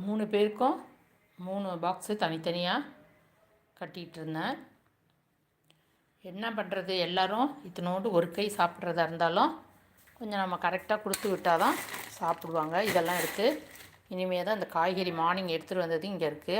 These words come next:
அதெல்லாம் எடுத்து உள்ள வைக்கணும். இன்னைக்கு வந்து இந்த பே-, ஸ்வீட் கார்னை வந்து, அ, ஈவினிங் ஸ்நாக்ஸுக்கு சாய்க்கு கொடுத்துடணும். ராண்டி பெரிய கிச்சன்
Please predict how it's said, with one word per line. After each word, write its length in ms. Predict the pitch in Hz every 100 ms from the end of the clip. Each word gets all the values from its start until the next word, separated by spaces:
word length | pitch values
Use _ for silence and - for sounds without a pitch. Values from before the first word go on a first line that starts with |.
| 196
அதெல்லாம் 260 | 156 170
எடுத்து 200 | 170 - 160
உள்ள 120 | 156 160
வைக்கணும். 440 | 156 147 160 240 277 - - _ _ _
இன்னைக்கு 280 | 190 185 170
வந்து 140 | 170 214 226
இந்த 100 | 156 170
பே-, 440 | 165 156 147 147 143
ஸ்வீட் 300 | 214 226 -
கார்னை 200 | 180 160 156
வந்து, 180 | 170 294 - - _ _
அ, 40 | 185 165 165
ஈவினிங் 320 | 208 208 185 156
ஸ்நாக்ஸுக்கு 560 | 180 175 180 160 190 302 -
சாய்க்கு 380 | 160 170 165 165
கொடுத்துடணும். 580 | 160 - 160 156 160 269 - _ _ _ _ _ _ - _ _ _ _ _ _ _ 185
ராண்டி 340 | 175 190 202 190 185
பெரிய 280 | 170 190 214 233
கிச்சன் 360 | 170 - 156